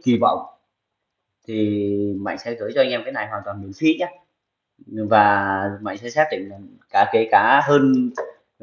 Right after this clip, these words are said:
kể cả gần hai nghìn anh em mà yêu cầu gửi cái này thì Mạnh vẫn sẽ gửi hết một trăm phần trăm để anh em có, có cái sản phẩm K T M hoạt động tốt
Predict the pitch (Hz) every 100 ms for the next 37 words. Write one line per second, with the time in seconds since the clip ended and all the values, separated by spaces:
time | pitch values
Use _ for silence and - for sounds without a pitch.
0 | 120 147 143 135 151 135 151 151 135 135
1 | 139 143 127 - _ 110 110 131 127 127
2 | 113 107 107 113 156 139 107 104 - _
3 | _ _ 104 95 98 98 101 107 127 110
4 | 113 170 - - 104 120 113 101 113 104
5 | 104 123 123 113 - 127 147 160 _ _
6 | _ _ _ _ _ _ _ - 139 151
7 | 113 117 98 90 131 120 120 107 104 95
8 | _ _ _ _ 104 76 - 147 170 -
9 | -